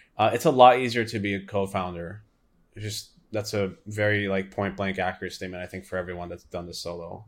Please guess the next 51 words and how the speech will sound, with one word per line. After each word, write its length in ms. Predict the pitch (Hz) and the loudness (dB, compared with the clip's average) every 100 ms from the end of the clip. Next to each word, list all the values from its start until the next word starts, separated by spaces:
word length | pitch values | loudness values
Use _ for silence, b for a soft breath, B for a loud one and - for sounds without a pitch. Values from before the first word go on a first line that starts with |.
| - | -14
that 160 | - | -14
we'll 220 | - 98 95 | -6 -4 -4
agree 220 | 95 90 | -6 -10
with. 260 | 90 - _ _ b b b b - | -12 -14 _ _ b b b b -2
Um, 240 | 107 104 104 | 2 2 2
I 120 | 123 | 0
think 220 | 135 196 | 2 -2
the 80 | 117 | -2
biggest 440 | 101 90 104 107 | -4 -2 0 -2
benefit 360 | 104 95 104 104 | -4 -4 -2 -2
is 120 | 92 | -4
I 40 | 92 | -4
get 120 | 92 | -6
to 60 | - | -6
do 100 | 92 | -6
whatever 380 | 90 87 90 | -6 -6 -6
I 40 | 85 | -6
want, 280 | 90 - - _ _ _ _ - - | -8 -12 -18 _ _ _ _ -20 -10
right? 240 | 87 87 - _ _ _ _ _ _ - | -8 -8 -12 _ _ _ _ _ _ -8
And 120 | 101 | -2
I 20 | |
don't 120 | 101 | 0
have 140 | 104 101 | 0 -2
to 60 | 98 | -4
argue 240 | 92 87 | -4 -6
with 100 | 87 | -10
somebody 320 | 82 82 90 | -12 -12 -12
about 260 | 87 85 - | -10 -10 -10
it. 160 | - - _ _ _ _ _ _ _ _ | -14 -18 _ _ _ _ _ _ _ _
But 380 | 101 117 117 110 - | 0 4 6 4 0
it 160 | 117 | -2
was 200 | 113 113 | 0 6
also, 260 | 127 147 135 | 8 8 6
like, 180 | 110 107 | 2 2
twice 300 | - 101 98 | 2 2 0
as 100 | 95 | -4
hard. 400 | 92 87 98 - _ _ _ _ _ - | -2 0 -4 -10 _ _ _ _ _ -6
And, 500 | 101 98 98 92 95 - _ _ - _ _ _ _ _ | 0 2 0 -2 -8 -14 _ _ -20 _ _ _ _ _
I 40 | 120 | -2
mean, 120 | 135 | 2
I 80 | 127 | 4
remember, 360 | 143 113 120 117 | 4 4 4 4
like, 240 | 101 - | 2 0
end 120 | 107 | -4
of 120 | 104 | -2
last 300 | 101 101 104 | 0 0 0
year, 100 | 101 | -2
like, 160 | 92 92 | -2 -2
I 180 | 80 95 | -2 -2
almost, 360 | 98 98 95 | -2 -2 -6
like, 280 | 92 90 - | -6 -6 -10